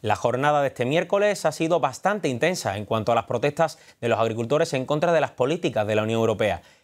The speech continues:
La provincia de Sevilla ha sufrido cortes de tráfico desde las nueve de la mañana y comenzaron las movilizaciones en seis puntos de acceso a Sevilla desde la provincia.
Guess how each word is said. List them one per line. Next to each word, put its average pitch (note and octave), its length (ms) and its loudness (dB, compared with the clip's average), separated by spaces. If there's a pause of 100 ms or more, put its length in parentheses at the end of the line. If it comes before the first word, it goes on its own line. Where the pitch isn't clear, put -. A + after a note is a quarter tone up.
La G#2+ 120 0
provincia C3 340 0
de B2 60 2
Sevilla D3 400 0
ha - 20 -6
sufrido D3+ 420 -2
cortes F#3+ 300 -2
de C#3+ 100 0
tráfico C#3+ 400 -2
desde A#2+ 220 0
las A2 100 2
nueve D#3 300 0
de B2+ 80 0
la C#3 80 0
mañana B2 420 0 (260)
y G#2+ 60 -12
comenzaron B2+ 540 0
las C3 120 2
movilizaciones A#2+ 680 -4
en C#3 140 0
seis G#3 260 -2
puntos D#3+ 400 0
de A#2 80 0
acceso G3 420 -2 (320)
a - 80 -10
Sevilla F#3 560 0
desde - 240 -16
la A2 100 -4
provincia. C#3+ 540 -2